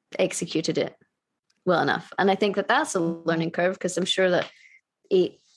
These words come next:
years ago, I was a lot more huffy <laughs> about, about those things. I'm like, "Well, no, you're not understanding what it means." And now I would say, "Well, if they're not understanding what it means, then it's not finished yet. You haven't honed it if it, the message isn't coming through."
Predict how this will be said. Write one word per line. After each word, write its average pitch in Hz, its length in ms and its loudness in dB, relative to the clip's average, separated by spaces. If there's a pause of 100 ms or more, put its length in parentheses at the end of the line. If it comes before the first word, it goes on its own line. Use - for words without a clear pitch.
(240)
years 180 240 0
ago, 170 120 2
I 165 140 2
was 165 160 0
a 170 60 2
lot 165 160 0
more 160 340 -2 (1400)
huffy 175 520 0
<laughs> - 40 -8
about, 202 260 0 (200)
about 254 200 4
those 208 220 4
things. 196 220 2
I'm 196 100 4
like, 202 140 0 (180)
"Well, 254 120 4
no, 262 120 4
you're 214 200 4
not 220 180 2
understanding 196 560 -2
what 185 140 2
it 180 100 -2
means." 170 260 -4
And 180 140 0
now 202 180 4
I 190 100 6
would 185 120 -2
say, 180 140 -2
"Well, 190 260 2
if 185 80 -2
they're 196 100 -4
not 190 100 2
understanding 185 440 -2
what 170 140 2
it 165 60 -2
means, 240 280 0
then 175 140 -2
it's - 200 -4
not - 260 0
finished 233 320 0
yet. - 200 -4
You 190 100 2
haven't 170 300 0 (280)
honed 180 360 2
it - 200 -2
if 165 220 -2
it, - 220 -2 (100)
the 175 60 -4
message 175 360 0
isn't - 220 -4
coming 151 340 -4 (180)
through." 180 180 2